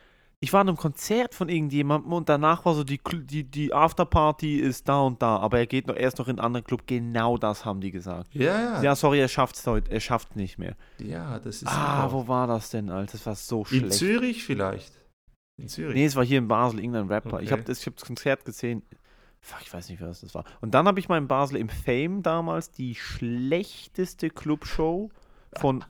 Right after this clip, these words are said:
Speaker 2: <laughs>
Speaker 1: Bones M C und Raf Camora gesehen.
Speaker 2: Echt?
Speaker 1: Die schlecht, die, die kam raus, knallehacke voll, die Mikrofone waren komplett überst-, komplett übersteuert.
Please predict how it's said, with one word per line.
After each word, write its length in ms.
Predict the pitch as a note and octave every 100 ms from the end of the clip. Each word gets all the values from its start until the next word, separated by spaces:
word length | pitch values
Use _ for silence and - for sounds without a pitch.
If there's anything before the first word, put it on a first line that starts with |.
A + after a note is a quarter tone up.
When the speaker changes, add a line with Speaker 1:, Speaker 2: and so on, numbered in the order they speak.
| -
Speaker 2:
<laughs> 140 | A3
Speaker 1:
Bones 260 | C3 D#3 D#3
M 100 | D3
C 220 | - C#3
und 140 | C3 A#2
Raf 180 | A#2
Camora 420 | - A#2 G#2 F#2 E2+
gesehen. 360 | F2 - - - - _ -
Speaker 2:
Echt? 300 | F#3 B3+ C4+
Speaker 1:
Die 540 | D3 F3 F#3+ G#3 G#3 G3+
schlecht, 720 | - - G#3+ G3 F#3+ G3+ - - F#3+
die, 1000 | G3 A3+ A#3+ A#3+ A#3+ A#3+ A#3 A#3 A#3 G#3+ - -
die 80 | E3+
kam 340 | - G3+ A3
raus, 640 | G3 B2+ D3+ G#3 E4+ - - - - - -
knallehacke 640 | - D#3 G3 C4 A3 A3+ A#3
voll, 400 | - E3+ F#3 G3
die 120 | F3+
Mikrofone 680 | E3+ A3 A3 - G3+ F#3+ F3+
waren 220 | F#3 E3
komplett 640 | - D#3+ - - E3 A3 -
überst-, 540 | F#3 F3 D#3 - - _
komplett 640 | - G#3 A3 - G3+ G#3 -
übersteuert. 840 | E3+ D#3 - - E3 C3 F3+